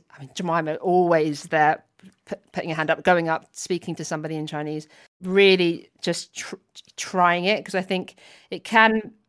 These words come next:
people can kind of fall into this idea that languages are just in a classroom and they don't really relate it to real life outside of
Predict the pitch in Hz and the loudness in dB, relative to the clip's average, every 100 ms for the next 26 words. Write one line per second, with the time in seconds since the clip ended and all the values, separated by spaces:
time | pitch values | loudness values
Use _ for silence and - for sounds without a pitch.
0 | _ _ _ 233 220 208 - 208 202 196 | _ _ _ -4 -4 -6 -2 0 0 0
1 | 185 175 170 190 175 170 165 170 165 165 | 0 0 -6 -6 -4 -6 -8 -8 -6 -6
2 | 160 165 160 165 165 160 156 156 151 165 | -4 -4 -2 -2 -2 -4 -8 -8 -6 -6
3 | 170 151 - 160 147 - 135 139 156 156 | -6 -8 -2 -2 -2 -6 -10 -8 -8 -6
4 | 170 160 156 156 160 156 - - 156 156 | -6 -6 -8 -6 -6 -6 -12 -12 -10 -8
5 | 147 156 147 156 147 - 147 151 143 - | -2 -2 -2 -6 -6 -6 -6 -6 -12 -16